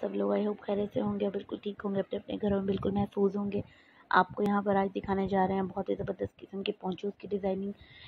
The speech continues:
इनमें आपको, अ, fabric के जो ponchos हैं उनमें आपको designing नज़र आ रही है क्रोशे के, और क्रोशे के borders बने हुए हैं और बहुत ही खूबसूरत से borders की designing है और इसके अंदर attached, अ,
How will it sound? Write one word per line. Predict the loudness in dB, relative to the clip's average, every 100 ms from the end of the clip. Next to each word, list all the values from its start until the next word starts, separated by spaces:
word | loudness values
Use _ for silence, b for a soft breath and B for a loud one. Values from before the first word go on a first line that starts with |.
| -6
इनमें | -2 -2 -4
आपको, | -8 -2 2
अ, | 2 2 -2
fabric | -2 -6 -4 -6
के | -4
जो | -8
ponchos | -6 -6 -4 -2
हैं | -2
उनमें | 0 -2
आपको | -2 -4 -4 -6 B B B
designing | 2 4 2 0 -2
नज़र | 0 2
आ | 2
रही | 2
है | 0
क्रोशे | 0 -2 -2 -6
के, | -2 -4 -6 -10 -4
और | -2 -2
क्रोशे | -2 -2 -4
के | -4 0
borders | 2 2 0 0
बने | -2 0
हुए | -2
हैं | -4
और | -4
बहुत | -6 -6
ही | -6
खूबसूरत | -8 -4 -2 -2 0
से | -2 -2 B B B 2
borders | 4 4 0
की | 0 -10
designing | -6 -4 -4 -4 -2
है | 0
और | 0
इसके | -2 -6
अंदर | -2 0
attached, | 0 2 0 -2 -4
अ, | -8